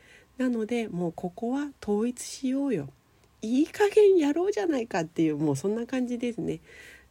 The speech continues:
なので、あの、満年齢でということなので、これからは日本とか、まあ、その他諸外国ですね、ヨーロッパ、アメリカ等々の国と同じように、満年齢で自分の年を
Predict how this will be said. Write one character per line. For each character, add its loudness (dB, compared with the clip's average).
な -2
の -2
で、 -4
あ -10
の、 -4
満 0
年 0
齢 -8
で -12
と -6
い 2
う 0
こ -6
と -6
な -4
の -6
で、 -4
こ -6
れ -4
か -6
ら -4
は -4
日 -2
本 -4
と -16
か、 -16
ま -6
あ、 -10
そ -4
の -2
他 -4
諸 -4
外 -4
国 -10
で -4
す -12
ね、 -4
ヨ -2
ー -2
ロ -2
ッ -10
パ、 -6
ア -6
メ -4
リ -6
カ -10
等 -4
々 -4
の -6
国 -2
と -6
同 -4
じ -4
よ -2
う -2
に、 -6
満 0
年 2
齢 -2
で 0
自 -2
分 -2
の 0
年 -6
を 0